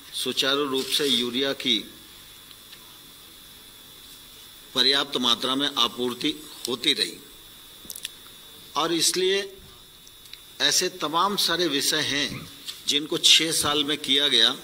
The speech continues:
मैं उनको आपके सामने रख सकता हूँ,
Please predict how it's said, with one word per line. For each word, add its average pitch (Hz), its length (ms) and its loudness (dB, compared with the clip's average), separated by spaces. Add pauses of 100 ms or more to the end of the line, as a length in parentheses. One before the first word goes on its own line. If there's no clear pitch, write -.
(640)
मैं 139 140 0
उनको 139 300 0
आपके 123 440 0
सामने 131 520 2
रख 135 80 2
सकता - 380 -2
हूँ, 87 120 -12